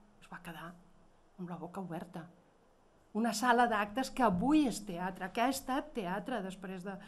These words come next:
després de la mort del Franco. Eh, és d'una utilitat pública extraordinària aquell indret. Bueno, no crec que ho hagués pogut fer si no hagués estat en aquesta posició.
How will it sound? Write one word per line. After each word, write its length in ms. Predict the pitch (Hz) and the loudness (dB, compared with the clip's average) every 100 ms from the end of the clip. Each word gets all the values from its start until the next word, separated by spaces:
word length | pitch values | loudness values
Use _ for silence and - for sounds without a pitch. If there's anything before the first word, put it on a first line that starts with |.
| - - | -18 -12
després 420 | 214 208 - 196 | -8 -6 -4 -6
de 100 | 190 226 | -4 -2
la 80 | 214 | 0
mort 240 | 185 180 | -2 -2
del 160 | 226 233 | -2 -4
Franco. 540 | - 196 254 240 170 175 - - - _ _ _ _ | -4 -2 -2 -2 -6 -8 -18 -20 -20 _ _ _ _
Eh, 640 | 214 208 202 202 196 202 202 | -4 -4 -2 -4 -4 -6 2
és 240 | 233 233 | 2 4
d'una 1080 | 254 262 247 240 240 226 220 226 220 226 226 | 0 2 2 0 0 0 -2 -2 -2 2 4
utilitat 800 | 233 233 247 226 220 - 226 - - | 2 2 0 0 -2 0 0 0 -4
pública 500 | 247 190 247 240 254 | -4 -2 -4 -2 -4
extraordinària 1040 | 240 - 233 208 196 185 175 240 285 185 | -4 -2 0 0 0 -2 -2 -2 -2 -4
aquell 240 | 175 175 180 180 180 | -6 -6 -6 -4 -4
indret. 400 | 175 175 156 - - - - _ | -4 -4 -6 -8 -18 -20 -20 _
Bueno, 300 | 220 220 208 208 - - - - 208 | -4 -4 -4 -8 -18 -20 -20 -20 -10
no 220 | 202 185 | -8 -8
crec 320 | 202 202 196 | -4 -4 -4
que 80 | 202 | -6
ho 140 | 202 196 | -6 -4
hagués 260 | 185 190 - | -6 -8 -8
pogut 320 | 190 180 185 | -8 -6 -8
fer 240 | - 220 190 | -6 -4 -4
si 160 | 214 208 | -4 -6
no 140 | 190 | -4
hagués 180 | 185 180 | -4 -6
estat 320 | 196 - 202 208 | -8 -4 -4 -2
en 100 | 190 | -4
aquesta 600 | 196 - 311 - - 190 | -6 4 4 6 0 -6
posició. 480 | - 170 180 - 170 | -6 -10 -10 -10 -10